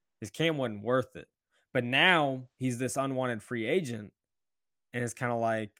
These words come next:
"Well, this guy's actually better than our options." Like, Devin's kinda right, is they were just, they're out of options. And I think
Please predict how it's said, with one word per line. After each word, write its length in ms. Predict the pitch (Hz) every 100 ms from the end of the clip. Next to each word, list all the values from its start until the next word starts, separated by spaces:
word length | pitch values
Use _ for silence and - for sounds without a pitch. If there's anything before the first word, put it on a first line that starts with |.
| _
"Well, 500 | 101 101 113 147 135 _ _ _ _ _ _ -
this 200 | 123 120
guy's 240 | 165 160
actually 300 | 147 139 113 101
better 260 | 127 127 139
than 140 | 127
our 140 | 113 104
options." 400 | 151 170 110 101
Like, 160 | 95
Devin's 260 | 143 160 127
kinda 200 | 120 98
right, 340 | 110 139 -
is 200 | 110 104
they 180 | 107 120
were 140 | 139 117
just, 460 | 113 110 - _ _ _ _ _ -
they're 200 | 131 135
out 200 | 120 113
of 60 |
options. 880 | 95 117 139 - 123 110 107 98 - _ _ _ _ _ 117
And 80 | 110
I 100 | 127
think 400 | 139 127 113